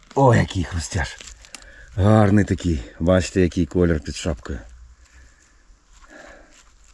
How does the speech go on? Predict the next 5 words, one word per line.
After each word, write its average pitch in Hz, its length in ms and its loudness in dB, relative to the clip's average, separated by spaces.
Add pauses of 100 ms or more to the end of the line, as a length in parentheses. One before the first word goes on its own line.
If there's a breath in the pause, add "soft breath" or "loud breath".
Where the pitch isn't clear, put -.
(1600)
Пройшов 104 480 2
буквально 98 600 -2 (160)
десь 95 340 -4 (440)
метрів 120 440 0
п'ятнадцять. 180 640 -2